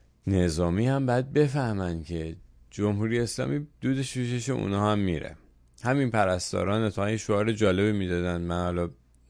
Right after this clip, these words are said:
فکر کنم پیدا نکردم که بذارم توی این ویدیوهای امروز، که میگفتن آقای نیروی انتظامی، نوبت شما هم پاد به بیمارستان میافته، شما هم زیر دست پرستارا میافته. وقتی پرستار نیست اونجا، خب شما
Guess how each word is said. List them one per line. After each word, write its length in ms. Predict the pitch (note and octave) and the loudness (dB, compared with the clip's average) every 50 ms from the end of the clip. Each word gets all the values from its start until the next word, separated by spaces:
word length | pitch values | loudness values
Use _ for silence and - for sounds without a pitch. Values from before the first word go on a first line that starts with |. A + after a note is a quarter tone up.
| B2 A#2+ - - - - - _ _ _ _ _ _ | -20 -20 -20 -20 -20 -20 -20 _ _ _ _ _ _
فکر 100 | - F#2 | -12 -10
کنم 220 | G2 G2+ F#2+ F#2+ F#2 | -8 -8 -8 -8 -6
پیدا 320 | G2+ F#2+ F2+ F2+ G2+ G#2 G#2 | -4 -4 -2 -2 0 0 0
نکردم 440 | G2 F#2 - F2 E2+ E2+ E2+ D#2+ | -2 -2 -4 -4 -4 -4 -4 -6
که 140 | - - F2 | -6 -8 -8
بذارم 420 | E2 E2 E2+ D#2+ F2 E2+ E2+ E2 E2 | -6 -6 -6 -4 -4 -4 -4 -6 -8
توی 180 | - - F#2 | -8 -6 -4
این 360 | F2+ E2+ E2+ F2 F2 F2 F2 | -4 -4 -4 -6 -6 -6 -6
ویدیوهای 640 | F2 F2+ F2+ E2+ E2+ F2 E2+ E2 E2+ E2+ F2 F2+ F2+ F2 | -8 -8 -8 -8 -6 -4 -4 -2 -2 -2 -2 -2 -2 -4
امروز، 440 | E2+ E2+ F2 G#2 A#2+ B2 A#2+ - - _ _ _ - - - - - _ _ _ | -4 -4 -4 -4 -4 -4 -4 -8 -14 _ _ _ -20 -20 -20 -20 -20 _ _ _
که 140 | - A2+ G#2+ | -2 0 0
میگفتن 420 | G#2+ G2 G#2+ A2 G#2 - A#2+ A2+ | 2 2 0 0 -2 -2 -4 -4
آقای 200 | A2+ A2+ A2+ G#2+ | -2 -2 -2 -2
نیروی 260 | G#2+ G#2+ A2 A2 G#2+ | 0 0 0 0 0
انتظامی، 420 | G#2 F#2+ F#2 F#2 F2 F2 F2 F2 F2+ | 0 0 -2 -2 -2 -2 -2 -2 -2
نوبت 300 | F#2 F#2 F#2 F#2+ G2 G2 | -2 0 0 -2 -2 -4
شما 360 | A#2 A2+ - A2+ G#2 G2+ G#2+ | -8 -6 -2 -2 0 0 0
هم 100 | A2+ A2 | 0 0
پاد 200 | - A#2 A2+ - | 0 0 -2 0
به 140 | G#2+ G#2 G2 A2+ - _ | -2 -4 -6 -6 -10 _
بیمارستان 580 | - G2 F#2 F2 F2 F2 E2+ - - G#2 G2 G2+ | -4 -2 -2 -2 -2 -4 -4 -4 -4 -4 -2 -2
میافته، 540 | G#2 G2+ F#2 D#2+ C2+ - - - - - - - _ _ _ _ _ _ _ _ _ _ _ _ _ _ _ _ _ _ | -2 -2 -2 -4 -6 -8 -12 -14 -14 -14 -14 -20 _ _ _ _ _ _ _ _ _ _ _ _ _ _ _ _ _ _
شما 260 | - - G#2 G2 F#2+ | -10 -6 -4 -2 0
هم 120 | F#2+ G2+ G#2 | 0 0 0
زیر 160 | G#2+ G#2+ G2+ | 0 2 2
دست 260 | G#2 G2+ F#2+ - - | 0 -2 -2 -4 -4
پرستارا 520 | G#2+ G2+ F2+ E2+ D#2 - - F#2 F2 F#2 | -2 0 0 0 0 -2 -4 -4 -2 -2
میافته. 260 | F#2+ F#2+ F2+ D#2+ E2 F2+ | -2 -2 -4 -4 -4 -4
وقتی 180 | G2 G2 G2 | -4 -4 -6
پرستار 600 | F#2 - G2+ F#2+ F#2 F#2 F2 - - - F#2+ F2+ F#2 | -6 -2 -2 0 0 0 -2 -2 -4 -4 -4 -2 -2
نیست 300 | F#2+ F#2+ F#2 - - G2+ | -4 -6 -6 -8 -8 -6
اونجا، 420 | G2 G2 F#2+ G2+ A#2+ B2 B2+ C3 | -6 -6 -4 -2 0 0 2 0
خب 60 | A#2 | 0
شما 480 | A2+ - A#2 A2 G#2+ A2+ A#2 A#2 A#2 | -2 -2 -2 -2 0 -2 -2 -2 -4